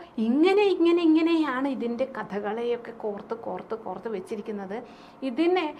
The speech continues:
ഈ ഒരു മാസം, ഞാൻ പറയാ, ഒരു മാസം നിങ്ങൾ രാമായണം വായിച്ചു,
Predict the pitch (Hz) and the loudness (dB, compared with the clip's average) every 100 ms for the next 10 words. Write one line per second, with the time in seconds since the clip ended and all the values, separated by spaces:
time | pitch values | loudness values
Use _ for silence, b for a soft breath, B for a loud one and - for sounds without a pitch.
0 | B - 269 262 302 277 254 269 269 311 | B -8 -4 -2 0 2 4 2 2 -2
1 | 233 226 247 247 254 277 B B B B | -2 -4 -4 -4 -6 -6 B B B B
2 | - - 247 269 349 381 370 339 339 330 | -20 -6 -4 0 2 4 4 6 6 6
3 | 359 330 285 294 285 226 226 233 233 240 | 4 4 2 0 0 0 0 0 0 -2
4 | 226 202 185 185 185 - | -2 -2 -2 -4 -6 -12